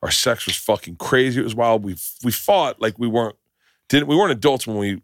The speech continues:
learned how to date. So we don't fight right. We yell at each other. We say hurtful things. We hang up. Her dad will call back. You can't talk to her. You know, like, really weird shit.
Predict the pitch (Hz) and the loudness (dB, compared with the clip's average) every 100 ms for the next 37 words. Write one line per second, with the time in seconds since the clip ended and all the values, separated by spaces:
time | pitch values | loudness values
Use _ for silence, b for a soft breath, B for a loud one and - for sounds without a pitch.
0 | _ - 117 113 107 110 90 87 117 101 | _ 0 2 2 0 -2 -4 0 0 0
1 | - - 113 151 143 - 123 120 - 113 | -6 -4 2 2 0 -2 0 0 2 0
2 | 113 - 95 95 107 113 110 117 107 113 | 0 -2 -4 0 0 0 -2 0 0 0
3 | 110 B - 104 120 95 117 113 117 107 | -2 B -6 0 0 0 0 0 -2 -2
4 | - 110 110 110 - B B 98 127 123 | 0 0 0 -4 -8 B B -2 0 2
5 | 117 117 117 b b 131 117 113 117 117 | 2 0 -2 b b -2 0 0 2 0
6 | - 120 117 117 117 98 123 117 117 113 | 0 0 2 0 -2 -6 -6 -2 0 0
7 | - 139 143 139 131 170 170 135 120 101 | 0 2 2 2 -2 2 4 4 0 -2
8 | - 104 87 | -2 -4 -4